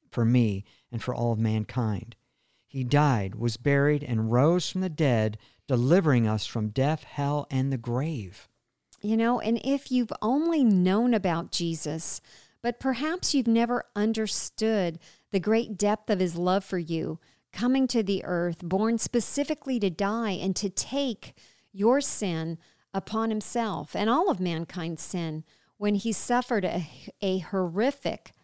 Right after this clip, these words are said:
Speaker 2: death upon the cross. He paid to free each of us from the devil, from suffering in an eternal hell, and to give us eternal life from the moment we believe on him,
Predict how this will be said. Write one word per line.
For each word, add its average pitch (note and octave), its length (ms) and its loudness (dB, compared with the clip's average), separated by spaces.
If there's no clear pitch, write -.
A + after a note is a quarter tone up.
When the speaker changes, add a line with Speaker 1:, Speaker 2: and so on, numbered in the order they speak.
Speaker 2:
death G3+ 400 0
upon F3+ 380 -4
the E3 80 -4
cross. F3 680 -4
He B3 220 -4
paid C#4 560 -4
to G#3+ 140 -2
free B3 440 -4
each C#4 360 0
of A3 120 0
us E3 260 0
from G3+ 280 0
the C4 80 2
devil, F3 500 -2
from G#3 180 0
suffering G#3+ 720 0
in F#3 240 0
an F3 100 0
eternal B3+ 600 -2
hell, E3 420 -6
and A3+ 140 4
to A#3 120 2
give A#3+ 420 2
us F#3+ 340 0
eternal G#3+ 500 0
life A#3+ 320 2
from G3 240 0
the F#3+ 80 2
moment G3+ 720 2
we G#3+ 200 2
believe A#3 420 2
on F#3 200 0
him, D#3+ 340 -4